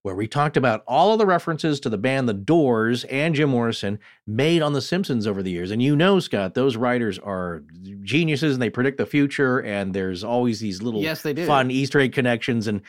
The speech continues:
Speaker 1: anyway, yeah, it's a lot of fun.
Speaker 2: That's so much fun. I love Bradley. He's, he was one of our best, uh, Junk Drawer guests, too.
Speaker 1: Yeah,
Speaker 2: So,
Speaker 1: yeah.
Speaker 2: uh, folks, look for Opening the Doors wherever you get your podcasts. Also,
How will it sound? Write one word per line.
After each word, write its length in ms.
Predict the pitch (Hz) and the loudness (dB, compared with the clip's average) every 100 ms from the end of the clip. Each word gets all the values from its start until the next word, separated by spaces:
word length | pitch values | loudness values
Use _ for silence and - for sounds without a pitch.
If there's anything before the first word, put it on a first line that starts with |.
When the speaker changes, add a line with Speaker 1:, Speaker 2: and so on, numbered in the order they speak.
| - - - | -20 -12 -2
Speaker 1:
anyway, 360 | 135 120 90 | 0 2 0
yeah, 240 | 107 135 107 | 2 2 2
it's 100 | 135 | 0
a 40 | |
lot 300 | 123 131 143 | 0 2 0
of 100 | 135 | -2
fun. 400 | - 120 85 - - - | 0 0 -2 -8 -20 -10
Speaker 2:
That's 200 | 131 - | -10 -6
so 120 | 151 | -6
much 200 | 143 - | -6 -6
fun. 180 | 143 135 | -6 -4
I 40 | |
love 280 | 131 147 139 | -2 -4 -2
Bradley. 420 | 127 127 131 127 | -4 -4 -4 -6
He's, 200 | 123 120 | -6 -8
he 160 | 131 127 | -6 -6
was 120 | 120 | -6
one 120 | 147 | -6
of 80 | 131 | -4
our 120 | 123 | -4
best, 360 | 110 127 123 117 | -4 -6 -6 -8
uh, 100 | 113 | -8
Junk 260 | 139 147 | -6 -6
Drawer 160 | 139 101 | -6 -6
guests, 300 | 95 95 - | -6 -8 -8
too. 300 | 143 127 95 - | -6 -6 -8 -6
Speaker 1:
Yeah, 320 | 110 175 330 | -2 -2 -2
Speaker 2:
So, 260 | 156 143 | 0 0
Speaker 1:
yeah. 80 | 143 | 2
Speaker 2:
uh, 140 | 143 139 | 0 0
folks, 260 | 180 175 | -2 -2
look 220 | 196 214 | 0 -2
for 440 | - 196 170 147 - | -2 -2 0 0 0
Opening 340 | 202 208 220 | -2 0 -2
the 80 | 185 | -2
Doors 520 | 147 170 165 170 156 | -2 0 0 -2 -2
wherever 400 | 147 135 123 294 | -2 -2 -2 -2
you 140 | 220 131 | -4 -2
get 160 | 127 | -4
your 100 | 104 | -6
podcasts. 560 | - 110 101 101 120 - | -6 -6 -6 -6 -6 -4
Also, 400 | 247 226 233 208 | -4 -2 0 -2